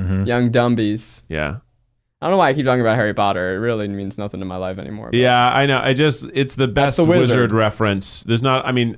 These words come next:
Speaker 3: Gandalf, but you don't, it's really, you don't really learn. We should have a Gandalf origin story
Speaker 2: I was about to
Speaker 3: movie.
Speaker 2: say, fuckable Gandalf.
Speaker 3: Hot young Gandalf.
Speaker 2: Except the
Speaker 3: And he
Speaker 2: prob-
Speaker 3: could be hanging out with that Christmas Gandalf that was in the woods.
Speaker 2: How old is Gandalf, though? He's so old,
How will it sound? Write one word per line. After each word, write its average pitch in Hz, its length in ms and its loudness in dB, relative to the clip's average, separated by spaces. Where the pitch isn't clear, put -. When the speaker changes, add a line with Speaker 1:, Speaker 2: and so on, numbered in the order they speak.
Speaker 3:
Gandalf, 123 680 0
but 113 220 -2
you 120 120 0
don't, 151 220 -2
it's - 280 -6
really, 202 320 2
you 160 140 0
don't 208 140 0
really 156 220 0
learn. 127 300 0
We 165 80 4
should 381 140 -4
have 427 180 -2
a - 20 -8
Gandalf 101 680 -4
origin 92 440 -2
story 85 280 -6
Speaker 2:
I 208 80 4
was 262 80 2
about 294 220 0
to - 120 -2
Speaker 3:
movie. 262 160 2
Speaker 2:
say, - 160 -2
fuckable 196 320 2
Gandalf. 180 680 0
Speaker 3:
Hot 123 360 0
young 107 400 2
Gandalf. 104 760 0
Speaker 2:
Except - 160 -2
the 131 60 2
Speaker 3:
And 135 60 4
he 180 40 4
Speaker 2:
prob- 175 100 2
Speaker 3:
could 160 100 0
be 147 120 2
hanging 131 280 0
out 120 140 2
with 110 80 0
that 110 180 0
Christmas 113 460 -2
Gandalf 123 540 2
that 120 80 0
was 117 120 2
in 110 100 0
the 101 80 2
woods. 104 600 0
Speaker 2:
How 233 160 -4
old 240 180 4
is 135 120 0
Gandalf, 120 400 2
though? 113 80 -4
He's 107 160 -4
so 113 200 -2
old, 127 400 -4